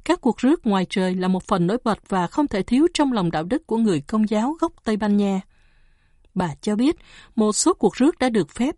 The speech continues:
đi quanh khu vực có nhà thờ, nhưng vào phút cuối, một sĩ quan cảnh sát quốc gia xuất hiện và ra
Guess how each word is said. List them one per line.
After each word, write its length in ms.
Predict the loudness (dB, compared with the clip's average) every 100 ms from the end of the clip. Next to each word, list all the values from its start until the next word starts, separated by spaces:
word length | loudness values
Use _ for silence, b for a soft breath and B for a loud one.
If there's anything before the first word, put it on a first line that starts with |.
| -4
đi 80 | -2
quanh 300 | 2 2 4
khu 160 | 2 2
vực 160 | -2 -2
có 100 | -2
nhà 180 | 0 0
thờ, 300 | -2 -2 -2 B B B B
nhưng 160 | 2 4
vào 180 | 2
phút 240 | 4 2 2
cuối, 280 | 2 2 2
một 220 | 0 -2 0
sĩ 180 | -2
quan 260 | 0 0 -2
cảnh 200 | -2 -4
sát 220 | -2 -4 -2
quốc 140 | -2 0
gia 200 | -2 0
xuất 240 | -2 0
hiện 220 | 0 0 -4 B B -2
và 180 | 0
ra 120 | 2